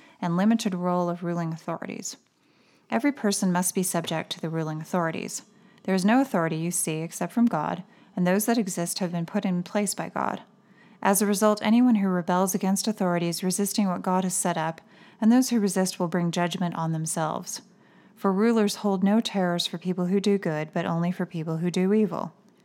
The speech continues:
If you want to have no fear of the ruling power, do what is good, and it will praise you. It is God's servant you see, for you and your good. But if you do evil, be afraid.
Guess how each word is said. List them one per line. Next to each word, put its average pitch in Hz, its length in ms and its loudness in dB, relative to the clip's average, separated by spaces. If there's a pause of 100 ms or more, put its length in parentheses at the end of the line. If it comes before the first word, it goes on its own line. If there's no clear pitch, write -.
(480)
If 196 120 -2
you 262 120 6
want 311 100 6
to 262 60 8
have 196 160 6
no 202 160 6
fear 190 300 2
of 180 100 0
the 175 80 -2
ruling 175 340 0
power, 160 500 -2
do 196 160 0
what 190 120 0
is 175 160 -2
good, 165 240 -2
and 165 100 -2
it 170 80 -4
will 175 140 -4
praise 220 380 -2
you. - 200 -8 (560)
It 220 100 -2
is 220 140 0
God's 214 340 4
servant 196 380 0
you 165 140 -4
see, 170 420 -4 (300)
for - 100 -8
you 185 300 2
and 185 100 0
your 170 140 -2
good. 175 380 -2 (420)
But 190 100 0
if 202 140 0
you 220 80 2
do 247 240 4
evil, 170 320 2
be 180 160 0
afraid. 175 500 -2